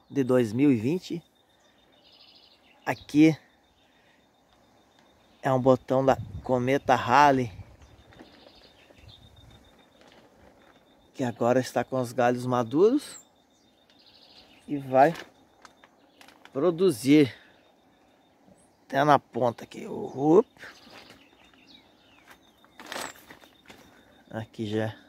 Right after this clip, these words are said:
uma escura. Esse ano vai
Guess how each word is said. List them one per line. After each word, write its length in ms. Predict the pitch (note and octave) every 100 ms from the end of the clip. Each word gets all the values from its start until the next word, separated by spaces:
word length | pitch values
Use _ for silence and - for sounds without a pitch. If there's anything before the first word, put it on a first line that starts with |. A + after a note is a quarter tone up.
| _
uma 240 | - A#2+ A#2
escura. 560 | A2 - - E3+ G#3 - - _ _ _ _ _ _ _ - -
Esse 300 | - C3 -
ano 220 | D3+ F3+
vai 280 | F3 F3 F3